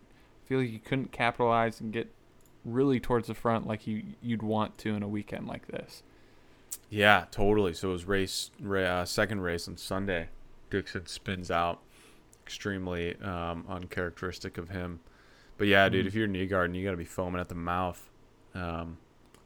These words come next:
Speaker 2: at the mouth. Uh, and yeah, I mean, he was only, he only had two spots on him at the end of the day. So Dixon was a,
Speaker 1: It
Speaker 2: a raging bull coming back, getting those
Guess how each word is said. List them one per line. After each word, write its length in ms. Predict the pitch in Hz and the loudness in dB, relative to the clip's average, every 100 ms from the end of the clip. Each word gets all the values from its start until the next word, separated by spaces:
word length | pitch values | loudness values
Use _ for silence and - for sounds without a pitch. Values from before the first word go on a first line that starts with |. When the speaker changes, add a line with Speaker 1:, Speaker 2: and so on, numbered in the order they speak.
| - | -16
Speaker 2:
at 120 | 85 | -10
the 80 | 87 | -8
mouth. 540 | 82 90 98 90 - - - - - - - - - - - | -2 4 6 4 -4 -14 -18 -20 -20 -20 -20 -20 -20 -20 -10
Uh, 340 | 101 95 50 - - - - - | -6 -4 -4 -4 -8 -12 -20 -8
and 280 | 95 90 90 | -4 -2 -2
yeah, 320 | 92 92 90 - - | 0 2 0 -2 -6
I 80 | 95 | -4
mean, 320 | 92 90 - - - | -4 -6 -12 -18 -8
he 180 | 104 92 | -4 -4
was 160 | 90 | -4
only, 220 | 92 92 | -4 -2
he 80 | 95 | -2
only 180 | 95 95 | -2 -4
had 140 | 90 | -4
two 120 | - 98 | -4 -6
spots 380 | - 92 113 | -2 -2 -2
on 140 | 104 - | -6 -8
him 80 | - | -10
at 80 | 95 | -10
the 80 | |
end 80 | 92 | -8
of 60 | 90 | -8
the 60 | 90 | -4
day. 200 | 95 95 101 | -4 -4 -6
So 340 | - 95 95 - - - - | -6 -6 -8 -12 -20 -20 -10
Dixon 320 | - 95 104 90 | -8 -6 -4 -6
was 280 | 82 87 - | -6 -10 -10
a, 60 | 90 | -8
Speaker 1:
It 60 | 90 - | -8 -6
Speaker 2:
a 80 | 95 | -6
raging 520 | 87 92 95 95 85 | -2 -2 0 -4 -4
bull 420 | 92 87 87 82 - | 0 0 0 -4 -8
coming 300 | 87 90 85 | -8 -8 -4
back, 400 | 87 85 82 - - - - | 0 0 -2 -12 -20 -20 -10
getting 280 | 92 90 87 | -6 -6 -6
those 340 | 85 82 | -6 -10